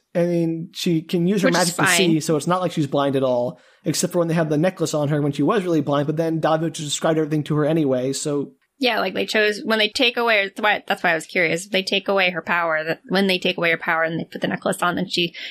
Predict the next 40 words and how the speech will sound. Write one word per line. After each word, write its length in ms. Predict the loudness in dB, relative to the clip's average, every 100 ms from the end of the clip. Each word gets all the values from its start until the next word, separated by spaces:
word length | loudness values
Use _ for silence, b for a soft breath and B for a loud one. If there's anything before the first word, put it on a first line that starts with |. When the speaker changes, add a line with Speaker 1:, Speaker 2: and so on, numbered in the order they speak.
| B
Speaker 2:
is 140 | -2
no 160 | 0 2
longer, 340 | 2 2 0 -2
or 140 | -2 0
no 160 | 0 2
longer 240 | 2 0
can 160 | -4 -6
see 240 | 0 2
with 160 | 2 0
her 80 | 0
magic, 480 | 2 2 0 -6 -6
but 80 |
that 100 | -4
doesn't 220 | -2 -2 -2
seem 140 | 0
to 60 | -2
affect 320 | -2 -4 -6
the 60 | -8
plot 280 | -4 -4 -4
at 100 | -6
all. 320 | -4 -4 -6 _ _ -4
Speaker 1:
It 120 | 0
doesn't. 360 | 0 0 -4 -10 _ -4
It's 340 | -4 -4 -8
not 380 | -4 0 0 -2 -6
at 100 | -4
all, 680 | 2 2 4 2 0 -6 -12 _ -2
nothing's 320 | 0 2 0
done 140 | 0
with 80 | -2
that. 160 | -2 0
Maybe 240 | 2 0
something 160 | 0 -2
will 80 |
happen 180 | 0 0
with 120 | 0
that 100 | -2
in 60 | -2
the 80 | -4
future, 480 | -4 -4 -4 -6